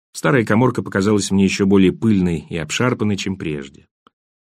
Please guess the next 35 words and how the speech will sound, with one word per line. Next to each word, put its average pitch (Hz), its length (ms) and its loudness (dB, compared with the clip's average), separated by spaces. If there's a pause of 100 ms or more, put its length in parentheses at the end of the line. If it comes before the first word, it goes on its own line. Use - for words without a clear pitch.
(140)
Вдруг 175 320 0
я 160 60 6
сам 160 260 2
перестал 143 380 2
понимать, 135 340 0
зачем 123 280 -2
вернулся. 127 600 -2 (680)
На 135 120 4
улице 131 300 2
была 104 180 2
слякоть, 147 600 -4 (300)
шел 76 260 -12
дождь. 139 520 -2 (880)
"Надо 156 240 2
купить 151 400 -4
пальто", 110 600 0 (420)
вслух 90 340 -6
подумал 78 360 -4
я. 71 200 -12 (440)
"Будешь 87 340 -2
опять 95 260 0
жить 95 220 -2
здесь?" 113 300 -2
спросил 107 340 -4
Меликов. 76 380 -12 (420)
"Да, 151 320 2
но 127 140 4
на 110 120 4
этот 104 200 -4
раз 120 160 0
можно 113 260 0
будет 110 220 0
взять 110 220 -2
комнату 110 340 -6
побольше. 143 520 -4